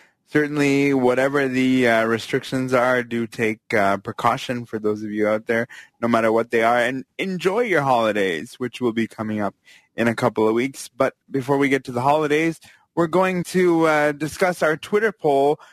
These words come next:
question from last week. The question goes as follows. In light of the potential demolishing of the Rogers Centre, how do you feel about this?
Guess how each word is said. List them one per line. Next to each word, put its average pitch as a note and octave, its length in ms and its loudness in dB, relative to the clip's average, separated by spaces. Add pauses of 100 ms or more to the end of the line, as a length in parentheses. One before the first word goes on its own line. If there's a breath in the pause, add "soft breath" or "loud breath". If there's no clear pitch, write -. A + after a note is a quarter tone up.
(160 loud breath)
question D#3+ 400 -2
from D3 180 0
last D3 300 2
week. F#3+ 160 -2 (180)
The D3 360 4
question E3 520 -4
goes D#3+ 300 0
as - 220 -4
follows. B2 460 -2 (320 soft breath)
In F3 120 0
light G#3+ 220 2
of F#3 100 -2
the D3+ 80 -2
potential E3 480 -2
demolishing D3+ 720 0
of D3 360 0
the B2 140 0
Rogers A#2+ 420 0
Centre, F3+ 240 -2
how D#3 220 0
do B2 80 -4
you C#3+ 100 0
feel F#3 260 0
about A#2+ 280 -2
this? - 240 -4